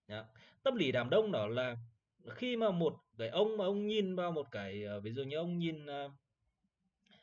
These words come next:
nhìn vào một cái điểm nào đó, hoặc là nhìn lên trời đấy. Đấy. Tức là có một ông nhìn lên trời, thế là một cái ông khác nhảy,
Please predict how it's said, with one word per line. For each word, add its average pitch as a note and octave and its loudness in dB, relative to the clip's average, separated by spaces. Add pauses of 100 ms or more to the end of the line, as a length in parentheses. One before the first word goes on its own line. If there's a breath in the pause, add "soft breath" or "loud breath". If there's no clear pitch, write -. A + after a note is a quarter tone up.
(240 soft breath)
nhìn F3+ 0
vào F3+ 2
một D3+ -2
cái A2 0
điểm D3+ 6
nào A#2+ 0
đó, G#2+ -4 (100)
hoặc C3 -6
là C#3+ 2
nhìn E3 2
lên G3+ 0
trời F3+ 6
đấy. F#3+ -2 (300)
Đấy. F#3+ -8 (460 soft breath)
Tức A3 6
là A#3 6
có E3+ 2
một C3+ -2
ông F3+ 4
nhìn F#3+ 2
lên F#3+ 0
trời, F3 2
thế A2+ -4
là A#2+ 0
một B2+ -6
cái G#2+ -2
ông C3+ -2
khác G#2+ -8
nhảy, B2+ -6